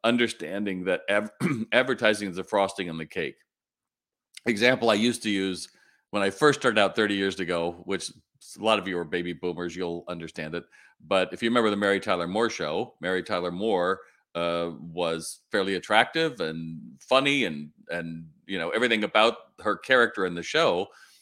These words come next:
But when she invited people to the party, it was like the worst parties no one wanted to go. Just, it was always horrible. And I always say, you don't invite people to a party that's no good. If I'm gonna go to your store and you're gonna promise, "Oh, we're exciting and fun and we have events, everything,"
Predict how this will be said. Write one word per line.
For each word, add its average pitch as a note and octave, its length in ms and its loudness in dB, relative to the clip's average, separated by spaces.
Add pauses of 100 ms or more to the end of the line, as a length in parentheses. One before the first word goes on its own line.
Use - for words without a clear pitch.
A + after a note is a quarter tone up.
(220)
But A2 240 6
when G#2+ 160 2
she G#2+ 320 0
invited A2 380 2
people A2 240 -4
to G2 80 -8
the F#2+ 60 -8
party, B2 460 2
it - 80 -8
was G#2+ 160 -2
like A2+ 220 0
the B2 100 -2
worst B2+ 600 -2
parties B2+ 320 2
no A2 160 0
one A2 120 0
wanted G2+ 240 -2
to G#2+ 60 -2
go. G2 380 2
Just, G2+ 220 -8
it - 80 -12
was A#2 120 0
always C#3 280 0 (100)
horrible. C3 520 0 (640)
And A#2 120 0
I B2+ 40 2
always D3+ 200 2
say, F3 180 2
you A#2+ 160 0
don't C3 220 2
invite A#2+ 420 2
people A2+ 340 -4
to A#2 140 -2
a G#2 40 -2
party D#3 420 0
that's B2 240 -4
no C#3 140 0
good. C#3 420 -2 (500)
If G2+ 300 4
I'm C#3+ 200 2
gonna D#3+ 180 0
go C#3 280 4
to C#4+ 100 2
your G#2 160 0
store G2 580 -2
and G#2 140 -2
you're G#2+ 100 -2
gonna G#2+ 180 0
promise, C3 540 -2
"Oh, E3 260 -2
we're E2+ 180 -4
exciting C#3 580 0
and D#2+ 120 -10
fun C#3+ 360 4
and F#2 80 -6
we F2 80 -2
have F#2 100 -2
events, C3+ 480 -2
everything," B2 320 0